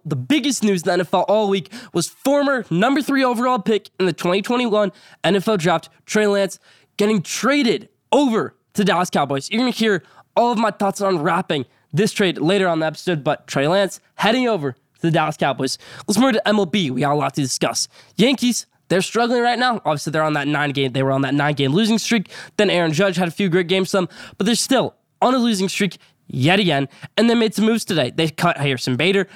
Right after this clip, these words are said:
Maybe that's to bring up a guy like Austin Wells, Jason Dominguez, Spencer Jones. We don't know, but Yankees' future looking bright.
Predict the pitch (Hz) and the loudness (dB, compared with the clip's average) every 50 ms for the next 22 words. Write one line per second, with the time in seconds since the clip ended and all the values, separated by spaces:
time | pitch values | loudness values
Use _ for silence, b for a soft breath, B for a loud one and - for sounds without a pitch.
0 | B B B 156 160 170 175 165 160 - - 175 143 123 - 170 175 175 143 - | B B B 0 2 2 2 0 0 -2 -2 -2 -2 -2 -2 0 0 0 -2 0
1 | 170 165 170 160 156 147 - 127 131 143 - - 185 175 214 233 214 175 147 - | 0 0 0 0 -2 -4 -4 -6 -6 -4 -2 0 0 2 2 2 0 0 -4 -6
2 | - b b b b b 156 139 - - 185 196 202 214 226 208 156 - - - | -10 b b b b b -2 -2 0 2 2 2 2 2 0 0 -2 -4 -4 -4
3 | 143 135 - 165 147 175 208 202 175 127 139 160 160 180 185 196 180 160 139 135 | -4 -2 -2 0 2 2 2 2 0 -2 -2 -2 0 0 0 0 0 0 0 -2
4 | 156 135 - b b b b b b b 202 226 220 254 - - 240 214 - 208 | -4 -4 -4 b b b b b b b 0 0 0 -2 -2 0 0 0 2 0
5 | 156 123 _ _ _ _ - - 175 175 262 240 202 254 285 311 - - | -2 -2 _ _ _ _ -4 -2 0 0 2 2 2 2 0 0 -2 -6